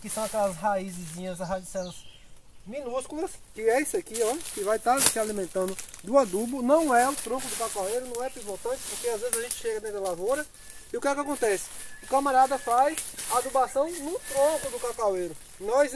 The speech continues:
nós, eh, técnicos de campo, às vezes chegam a encontrar até adubo, resíduo de adubo dentro do, do, do, do, da desbrota do cacaueiro.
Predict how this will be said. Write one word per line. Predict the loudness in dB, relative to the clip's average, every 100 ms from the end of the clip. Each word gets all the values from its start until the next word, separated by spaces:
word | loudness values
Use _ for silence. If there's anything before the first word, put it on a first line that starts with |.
| -4 0
nós, | 2 4
eh, | 2 0 -4
técnicos | -2 -2 -4 -8
de |
campo, | -6 -2 -2 -2
às |
vezes | -6 -4
chegam | -6 -6
a |
encontrar | -6 -6 -2 0
até | 0 0 -4 -6 -16 -4
adubo, | -2 -2 -4 -4
resíduo | -6 -6
de | -4
adubo | -4 -4 -10 -10 -12 -12 -16 -18 -16
dentro | -2 -2 -2 -8
do, | -6 -6
do, | -4 -6
do, | -6 -8 -6 -6
do, | -8 -8 -6 -4 -6 -8 -12 -8
da | -2
desbrota | -2 -2 0 0 0
do | -4
cacaueiro. | -4 2 2 2 0